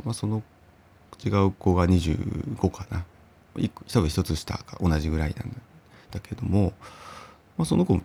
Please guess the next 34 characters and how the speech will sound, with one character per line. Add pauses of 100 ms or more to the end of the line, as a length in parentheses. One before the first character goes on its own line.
話
を
し
て
る
と、 (1200)
な
ん
か
や
っ
ぱ
り、 (200)
う
ん、 (1500)
ち
ゃ
ん
と
し
て
る
ん
で
す
よ
ね。
な
ん
か、 (1400)
<laughs>
自
分
が